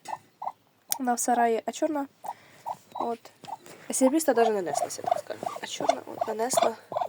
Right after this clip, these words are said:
тут щось, не знаю, скільки її яєць, не, не дивилася я, не, якось не обращала на це внимання. Ну, там більше п'ятнадцяти. Це я точно пам'ятаю, бо я кілька днів назад,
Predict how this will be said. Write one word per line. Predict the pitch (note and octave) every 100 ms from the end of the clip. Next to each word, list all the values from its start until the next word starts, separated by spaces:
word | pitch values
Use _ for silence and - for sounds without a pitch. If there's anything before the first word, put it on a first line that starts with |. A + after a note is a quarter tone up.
| -
тут | - A#3
щось, | - - _ - - - - - - - - - - - - - - - _ -
не | A3+
знаю, | G#3+ F3+
скільки | - - G3
її | G#3 C#4
яєць, | D4 E4 F4 - - -
не, | A3+
не | A3 A3+
дивилася | G#3 E3+ F3 F#3 - G3
я, | G3+
не, | G#3+ G#3+ G#3 - F#5+ _ _ _ _ _ _ _ _ _ _ _ _ - - - - _ _ _ -
якось | G#3 G#3+ -
не | A#3
обращала | A3+ A3 G3+
на |
це | -
внимання. | F#3 F#3 F#3
Ну, | A3+
там | D4 C4
більше | A#3 G3
п'ятнадцяти. | - - D#4+ - - A#3+ - _ _ _ -
Це | A3
я | G3
точно | - C#4 C4+
пам'ятаю, | B3 A#3 A3 A3
бо | G#3
я | G#3
кілька | A3 G#3+
днів | G#3 G3+
назад, | F#3+ F#3+ -